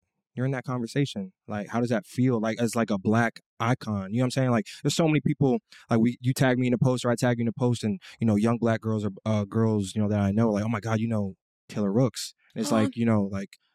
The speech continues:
Speaker 1: you are something to them.
Speaker 2: Yeah.
Speaker 1: Like, talk about, like, what that means to you. Like, like, have you ever viewed yourself as an icon or, like, you're in that
Speaker 2: <laughs> No.
Speaker 1: space?
Speaker 2: No, but I would, I would first say for sure, like, I, I absolutely, like, stand on the shoulders of, like, Pam Oliver, of
Speaker 1: Right.
Speaker 2: Carrie Champion, of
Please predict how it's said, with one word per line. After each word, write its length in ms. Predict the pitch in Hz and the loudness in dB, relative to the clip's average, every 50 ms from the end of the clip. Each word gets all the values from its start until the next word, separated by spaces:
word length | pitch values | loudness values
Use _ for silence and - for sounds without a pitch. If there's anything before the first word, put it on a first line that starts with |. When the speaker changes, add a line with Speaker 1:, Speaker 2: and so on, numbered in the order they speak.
| _ _ - | _ _ -2
Speaker 1:
you 280 | 107 117 113 107 107 | 2 2 2 2 2
are 100 | 107 101 | -2 -4
something 380 | 98 - 135 135 - - 104 101 | -6 -6 -8 -8 -6 -8 -10 -10
to 100 | - 107 | -8 -10
them. 280 | - 92 92 - 117 _ _ - | -10 -10 -12 -16 -20 _ _ -12
Speaker 2:
Yeah. 140 | - 240 247 | -8 -6 -6
Speaker 1:
Like, 180 | 233 - 214 - | -6 -6 -6 -6
talk 220 | - 117 117 - | -6 -6 -4 -4
about, 220 | 113 120 117 110 107 | -4 -4 -4 -4 -4
like, 160 | 107 101 95 | -6 -8 -8
what 80 | 110 - | -10 -8
that 160 | 113 98 98 | -8 -8 -8
means 320 | 98 104 107 110 107 101 | -6 -6 -6 -6 -8 -8
to 100 | - - 104 | -8 -6 -4
you. 100 | 104 104 | -4 -4
Like, 160 | 98 98 95 90 - | -4 -8 -12 -14 -12
like, 180 | 110 110 104 - - - | -10 -10 -10 -10 -10 -10
have 160 | - 120 110 | -6 -4 -4
you 80 | 110 110 | -2 -2
ever 120 | 110 104 | -2 0
viewed 200 | 95 110 117 113 | 0 0 0 0
yourself 260 | 127 - - 123 120 | 0 0 0 0 0
as 100 | 127 123 | -2 -4
an 60 | 127 101 | -6 -6
icon 520 | 127 127 123 - 135 131 131 135 135 139 - - - - - | -6 -6 -4 -4 -4 -4 -4 -4 -6 -8 -10 -16 -20 -14 -6
or, 80 | - 107 | -4 -2
like, 160 | 107 98 92 - | -2 -2 -4 -6
you're 220 | - 104 113 117 123 | -6 0 2 4 6
in 40 | 120 | 6
that 180 | 110 - - | 4 4 2
Speaker 2:
<laughs> 40 | - | 2
No. 120 | 127 131 - | 2 4 4
Speaker 1:
space? 260 | - 285 285 277 262 | 4 4 4 4 6
Speaker 2:
No, 180 | 262 240 220 202 | 6 6 4 4
but 140 | 190 214 208 | 2 2 2
I 100 | 202 220 | 2 2
would, 220 | 233 240 226 202 - | 2 2 0 0 2
I 160 | - 208 208 214 | 2 2 4 4
would 180 | 220 208 170 - | 2 0 0 0
first 240 | 233 233 220 - | 0 0 0 0
say 200 | - 220 202 185 | 0 0 0 0
for 160 | 170 - 180 180 | 0 0 -2 -2
sure, 260 | - - 196 185 185 | 0 0 2 2 2
like, 200 | 170 165 170 - - - | 2 0 0 -2 -4 -2
I, 500 | - 170 170 170 165 165 170 170 170 165 - _ - - - - - - _ - | 0 0 2 2 2 2 2 0 -2 -4 -10 _ -20 -20 -20 -20 -20 -10 _ 0
I 240 | 165 170 180 190 - | 2 4 4 4 4
absolutely, 480 | - 190 190 165 - - 175 156 165 160 | 4 2 2 2 2 0 0 -2 -2 -4
like, 200 | 160 151 143 - | -4 -6 -6 -6
stand 460 | - - - - 170 160 156 160 160 | -8 -12 -8 -6 -6 -4 -4 -6 -6
on 160 | 156 151 151 | -6 -8 -8
the 80 | 147 139 | -8 -8
shoulders 560 | - - - 143 143 147 101 - - - - | -6 -6 -4 -4 -4 -4 -6 -8 -10 -12 -14
of, 140 | 110 - - | -16 -14 -14
like, 160 | 71 - - _ - | -14 -16 -16 _ -12
Pam 320 | - - 139 139 139 147 143 | -10 -8 -6 -4 -4 -4 -6
Oliver, 460 | 135 123 127 131 123 117 117 127 127 | -6 -8 -8 -8 -6 -6 -4 -4 -4
of 160 | 92 87 117 | -6 -6 -4
Speaker 1:
Right. 160 | 104 98 95 | -4 -2 0
Speaker 2:
Carrie 180 | 92 - 143 135 | -2 -2 -2 -4
Champion, 640 | - - - 139 135 143 - 120 127 120 123 123 98 | -8 -8 -6 -6 -6 -6 -4 -4 -4 -4 -4 -4 -4
of 140 | 98 110 | -6 -6